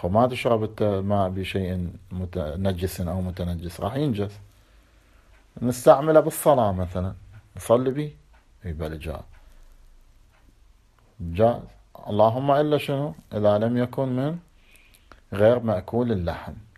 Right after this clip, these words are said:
لما سيأتي من أن ما لا يؤكل لحمه لا يجوز استعمال أجزاء ويا بالصلاة. بس هذا مطلب ثاني. كلام أنه بعد ما يصير ميتة هذا.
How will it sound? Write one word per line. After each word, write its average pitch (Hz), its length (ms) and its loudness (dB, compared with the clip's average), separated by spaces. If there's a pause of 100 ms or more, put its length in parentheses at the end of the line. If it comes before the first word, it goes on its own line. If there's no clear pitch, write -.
(180)
لما 95 280 0
سيأتي 92 580 -2 (800)
من 90 160 0
أن 90 340 0
ما 92 280 0
لا 98 180 4
يؤكل 90 440 -2
لحمه 117 720 -4
لا 107 200 -2
يجوز 85 260 -4
استعمال 90 520 -2
أجزاء 101 480 0
ويا 135 400 -2
بالصلاة. 80 560 -8 (380)
بس - 100 2
هذا 151 120 6
مطلب 170 300 2
ثاني. 170 380 0 (1200)
كلام 135 280 4
أنه 175 140 4
بعد 151 240 6
ما 180 120 2
يصير 202 340 4
ميتة 131 320 0
هذا. - 320 -8